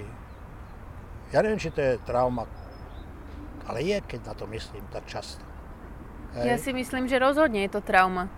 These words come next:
Speaker 1: A to, a ešte, ešte dám poslednú bodku, už neviem, či nehovorím dlho, alebo nehovoríme dlho. A povedal som, že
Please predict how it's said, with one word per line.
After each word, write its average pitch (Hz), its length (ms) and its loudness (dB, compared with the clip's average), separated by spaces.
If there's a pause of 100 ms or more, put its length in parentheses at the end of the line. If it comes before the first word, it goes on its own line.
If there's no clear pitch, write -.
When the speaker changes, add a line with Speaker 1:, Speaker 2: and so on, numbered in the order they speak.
(100)
Speaker 1:
A - 140 -4
to, 165 240 6
a 127 180 4
ešte, 156 300 4 (180)
ešte 175 240 0
dám 147 160 6
poslednú 180 540 4
bodku, 151 720 6 (560)
už 117 160 2
neviem, 139 640 6
či 127 320 2
nehovorím 127 640 4
dlho, 117 220 2
alebo 123 260 4
nehovoríme 123 460 4
dlho. 123 340 2 (1080)
A - 320 -4
povedal 196 260 6
som, 190 240 0
že 135 460 6